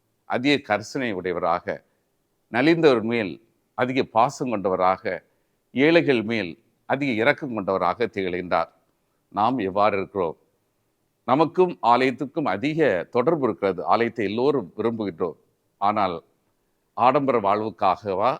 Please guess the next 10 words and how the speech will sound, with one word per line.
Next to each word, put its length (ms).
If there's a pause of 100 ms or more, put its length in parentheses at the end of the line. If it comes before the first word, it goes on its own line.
(540)
அல்லது 260
அர்த்தமான 680
கிறிஸ்தவ 500 (160)
வாழ்க்கை 440
வாழ்வதற்காகவா? 880 (1040)
நம்முடைய 340 (360)
ஆலயங்கள் 400
எல்லாம் 260 (1080)
நம் 160
மத்தியிலே 400